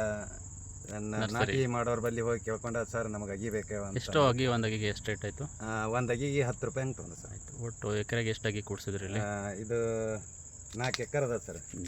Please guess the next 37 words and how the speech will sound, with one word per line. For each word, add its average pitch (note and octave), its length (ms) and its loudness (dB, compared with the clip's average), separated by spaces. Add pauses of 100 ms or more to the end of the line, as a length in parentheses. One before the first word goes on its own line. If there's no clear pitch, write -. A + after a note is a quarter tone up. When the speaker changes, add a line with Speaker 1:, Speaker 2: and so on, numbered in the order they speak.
Speaker 1:
ನಾಲ್ಕು A2+ 200 -2
ಎಕರೆದಾಗ B2 480 -2
ಅಗಿ - 1200 -2
Speaker 2:
ಅಗಿಗಳು F#2+ 500 -2
Speaker 1:
ತಂದು A#2+ 140 0
Speaker 2:
ಕೂತಿದ್ದು. G#2 220 0
ಹ್ಮ್, A2 320 -2
ಹ್ಮ್, F#2+ 100 0
ಹ್ಮ್. F#2 100 -2
Speaker 1:
ಹಚ್ಕೊಂಡ, A2+ 360 0
ಹಚ್ಕೊಂಡು B2+ 400 0
ಮತ್ತೆ B2 260 -2
ತಾ-, A2+ 280 2 (340)
ಆಫೀಸ್ A#2 300 0
ಹೋಗಲ್ಲ B2 220 2
ಸರ್, B2+ 240 2
ಅಗಿ A2 420 2
ಹಚ್ಚಿ A#2 220 -2
ನೀವು A#2+ 160 0
ತಾವು A2+ 180 0
ಬಂದು A2 240 -2
ವಿಸಿಟ್ G#2 240 -4
ಮಾಡ್ಬೋದು. G#2+ 460 -2
Speaker 2:
ಹ್ಮ್. F#2 540 -2
Speaker 1:
ಸ್ವಲ್ಪ B2 240 0
ನಮಗೆ A2+ 460 6
ಲೇಬರ್, A2 300 6 (420)
Speaker 2:
ನೋಡೋಣ F#2 200 0
ಹಂಗೆ. F#2+ 200 0
Speaker 1:
ಆ, G#2+ 300 6 (120)
ಪೇಮೆಂಟ್ A#2 560 6
Speaker 2:
ಉದ್ಯೋಗ C3+ 180 10
ಖಾತ್ರಿಲೆಲ್ಲ C3+ 680 12
ಜಾಬ್ A#2 300 10
ಕಾರ್ಡ್ B2 200 12
ಅದಾವ A2+ 120 12
ತಮ್ಮದೆಲ್ಲ? G#2+ 320 8